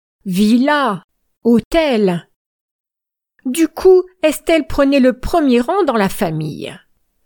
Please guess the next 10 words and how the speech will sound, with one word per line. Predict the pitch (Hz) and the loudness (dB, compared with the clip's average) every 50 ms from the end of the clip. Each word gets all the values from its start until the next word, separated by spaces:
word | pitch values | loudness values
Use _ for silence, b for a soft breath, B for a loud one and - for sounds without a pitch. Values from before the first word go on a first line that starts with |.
| B B B B B _ _ | B B B B B _ _
Et | 320 311 285 247 208 | 0 2 4 4 4
monsieur | 196 208 220 269 285 - - - - 269 240 | 4 4 4 4 2 0 0 0 0 2 2
et | 214 202 | 2 2
madame | 202 233 240 208 214 196 190 185 190 | 2 2 2 2 0 0 2 0 0
Bussé | 180 220 247 233 - - - 294 294 | 2 0 0 0 -2 -2 0 0 0
parlaient | 277 - 247 202 220 240 269 247 | 0 0 0 0 2 2 2 2
de | 196 214 | 2 2
refaire | 190 190 233 220 - - 277 294 311 277 | 2 2 0 0 0 0 0 0 0 0
leur | 226 214 - - | -2 -4 -4 -4
testament. | - 226 - - - - 180 175 170 160 139 185 190 | -6 -6 -6 -4 -6 -6 -4 -4 -4 -6 -6 -10 -14